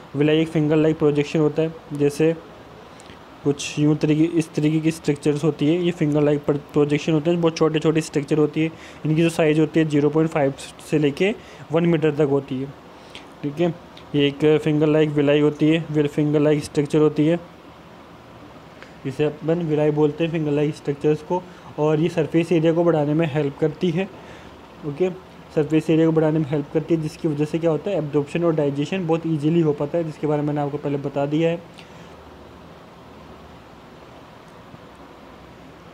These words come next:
ओके। और इसके अलावा, अ, जो स्मॉल इंटेस्टाइन होती है या फिर जो म्यूकोसा की अगर अपन बात करें, स्मॉल इंटेस्टाइन के बारे में बात कर रहे हैं, तो इसके अंदर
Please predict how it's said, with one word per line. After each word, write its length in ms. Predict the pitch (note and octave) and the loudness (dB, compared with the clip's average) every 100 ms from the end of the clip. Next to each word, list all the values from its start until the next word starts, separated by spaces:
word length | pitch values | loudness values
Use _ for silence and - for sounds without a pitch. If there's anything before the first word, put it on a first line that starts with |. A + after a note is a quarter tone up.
| - - - | -20 -20 -8
ओके। 260 | D3 C#3+ E3 E3 - - - - - - - - | -6 -2 -4 -4 -16 -20 -20 -20 -20 -20 -20 -8
और 440 | D3+ D3+ D#3 D3+ D#3 - | -2 0 2 0 -2 -6
इसके 240 | D#3+ - F3+ | -10 -2 2
अलावा, 560 | D#3+ D3+ D3 D3+ E3+ | 2 2 2 2 0
अ, 60 | F3 - - - - - - - - - - D3+ D3 C#3+ C#3+ C#3+ - - - - - - - - - - D3 | -2 -8 -20 -20 -20 -20 -20 -20 -20 -20 -12 -6 -4 -4 -6 -10 -16 -20 -20 -20 -20 -20 -20 -20 -20 -12 -4
जो 100 | D#3+ | -4
स्मॉल 300 | D#3+ E3 D#3+ | 0 0 2
इंटेस्टाइन 460 | D#3+ E3 E3 F3 | 2 0 0 0
होती 280 | E3 D3+ D3 | 2 0 0
है 80 | D#3+ | 0
या 140 | D#3+ | 2
फिर 180 | D#3+ D#3 | 0 0
जो 140 | D3+ D#3 | 2 2
म्यूकोसा 440 | D3+ D3 D3+ E3 | 0 -2 -2 -2
की 100 | E3 | 0
अगर 140 | D#3 | 0
अपन 200 | D#3+ D#3+ | 0 0
बात 260 | D3 C#3 C3+ | 0 -2 -2
करें, 220 | D#3 D#3+ | 0 0
स्मॉल 280 | D#3+ D#3 D3 | 0 -4 -4
इंटेस्टाइन 500 | C#3+ D3+ - D3+ D3+ | -2 -4 -2 -2 -2
के 80 | D#3 | -4
बारे 180 | D3+ D3 | -4 -4
में 140 | D3+ | -2
बात 220 | D3 C#3+ - | -2 -2 -4
कर 100 | C#3+ | 0
रहे 100 | D#3+ | 0
हैं, 80 | D#3+ | 0
तो 100 | D#3+ | -2
इसके 260 | - D#3+ | -2 -4
अंदर 320 | D3+ C#3+ D#3+ | -2 0 0